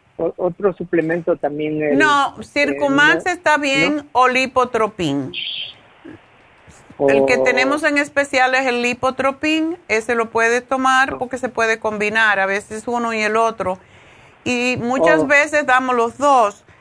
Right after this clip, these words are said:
Speaker 2: o una, o sea, se toma tres Circumax y tres Lipotropin, porque el Lipotropin tiene algunos ingredientes que no tiene el Circumax y viceversa.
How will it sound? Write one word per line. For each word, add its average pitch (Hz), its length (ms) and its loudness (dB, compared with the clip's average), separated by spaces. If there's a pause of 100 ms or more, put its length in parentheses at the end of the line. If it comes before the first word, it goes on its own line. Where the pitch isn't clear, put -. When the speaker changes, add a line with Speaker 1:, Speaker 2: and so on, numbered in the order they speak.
(260)
Speaker 2:
o 226 360 0
una, 262 460 2
o 220 160 0
sea, 214 280 2
se 214 160 -4
toma 226 440 0
tres 240 400 2
Circumax 285 720 0
y 208 120 -6
tres 240 420 0
Lipotropin, 240 880 -4
porque 214 280 -6
el 226 80 -2
Lipotropin 247 680 -4
tiene 220 300 -2
algunos 226 420 -2
ingredientes 247 600 -2
que 170 140 -4
no 185 180 -2
tiene 254 220 -2
el 247 60 -2
Circumax 240 580 -2
y 233 40 -2
viceversa. 196 800 -4